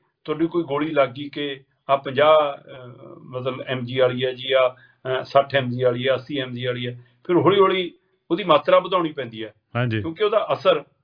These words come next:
Speaker 1: ਖਤਮ ਹੋ ਜਾਂਦਾ। ਜੇ ਤੁਸੀਂ ਪਹਿਲਾਂ ਹੀ ਉਹ ਤੋਂ ਹਾਈ ਪ੍ਰੋਫਾਈਲ ਜ਼ਹਿਰ ਤੁਸੀਂ ਆਪਣੇ ਖਾਣ ਪੀਣ 'ਚ ਵਰਤ ਰਹੇ ਹੋ, ਪਸ਼ੂ ਖਾ ਰਹੇ ਨੇ ਤਾਂ ਉਹਦੇ ਦੁੱਧ ਰਾਹੀਂ ਆ ਰਿਹਾ ਹੈ, ਟੀਕੇ ਲੱਗ ਰਹੇ ਨੇ ਪਸ਼ੂਆਂ ਦੇ ਤਾਂ ਉਹਦੇ ਰਾਹੀਂ ਤੁਹਾਡੇ ਕੋਲ ਆ ਰਿਹਾ ਹੈ, ਤੁਹਾਡੇ ਫਸਲਾਂ ਤੇ ਚਾਰੇ ਦੇ ਉੱਤੇ ਆ, ਉਹਦੇ ਰਾਹੀਂ ਆ ਰਿਹਾ ਹੈ, ਹੈ ਨਾ?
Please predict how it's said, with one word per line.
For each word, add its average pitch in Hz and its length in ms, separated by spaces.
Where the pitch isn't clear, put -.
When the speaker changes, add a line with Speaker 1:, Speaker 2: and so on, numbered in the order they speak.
Speaker 1:
ਖਤਮ 151 180
ਹੋ 131 80
ਜਾਂਦਾ। 110 180
ਜੇ 180 140
ਤੁਸੀਂ 202 260
ਪਹਿਲਾਂ 240 320
ਹੀ 247 60
ਉਹ 240 100
ਤੋਂ 247 220
ਹਾਈ 160 160
ਪ੍ਰੋਫਾਈਲ 190 460
ਜ਼ਹਿਰ 165 360
ਤੁਸੀਂ 165 260
ਆਪਣੇ 165 200
ਖਾਣ 139 320
ਪੀਣ 165 160
'ਚ 160 100
ਵਰਤ 135 280
ਰਹੇ 151 140
ਹੋ, 139 220
ਪਸ਼ੂ 156 260
ਖਾ 151 160
ਰਹੇ 147 100
ਨੇ 143 60
ਤਾਂ 151 100
ਉਹਦੇ 139 120
ਦੁੱਧ 135 240
ਰਾਹੀਂ 151 280
ਆ 131 120
ਰਿਹਾ 131 180
ਹੈ, 127 280
ਟੀਕੇ 147 260
ਲੱਗ 139 200
ਰਹੇ 139 160
ਨੇ 139 360
ਪਸ਼ੂਆਂ 135 300
ਦੇ 131 80
ਤਾਂ 135 140
ਉਹਦੇ 165 300
ਰਾਹੀਂ 139 180
ਤੁਹਾਡੇ 135 200
ਕੋਲ 131 140
ਆ 127 120
ਰਿਹਾ 127 180
ਹੈ, 123 120
ਤੁਹਾਡੇ 143 180
ਫਸਲਾਂ 135 420
ਤੇ 139 140
ਚਾਰੇ 131 320
ਦੇ 139 100
ਉੱਤੇ 135 260
ਆ, 131 60
ਉਹਦੇ 180 300
ਰਾਹੀਂ 143 260
ਆ 127 120
ਰਿਹਾ 127 260
ਹੈ, 120 120
ਹੈ 143 40
ਨਾ? 151 180